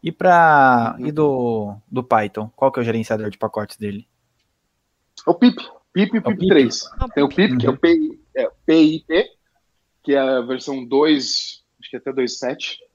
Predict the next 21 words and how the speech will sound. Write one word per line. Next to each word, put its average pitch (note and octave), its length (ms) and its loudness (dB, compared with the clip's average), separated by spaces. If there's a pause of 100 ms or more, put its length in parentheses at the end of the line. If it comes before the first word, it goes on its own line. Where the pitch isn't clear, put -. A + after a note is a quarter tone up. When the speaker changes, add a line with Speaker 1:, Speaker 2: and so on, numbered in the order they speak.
(160)
Speaker 2:
acho - 100 -20
que B2 80 -10
daria B2 420 2
o A#2 80 -2
PIP, D3+ 320 4
depois C3 440 0 (280)
o B2+ 60 -8
pip C3+ 200 0
três C3 280 4
veio E3 340 6 (480)
e C3+ 140 4
começou C3+ 480 2
a C#3 40 2
mudar C3+ 280 0
um B2+ 80 -2
pouco C3 240 -8
a B2+ 60 -8
ca-, B2 280 -4
as A#2+ 100 -12
características, D3 540 -4
mas D3+ 340 -6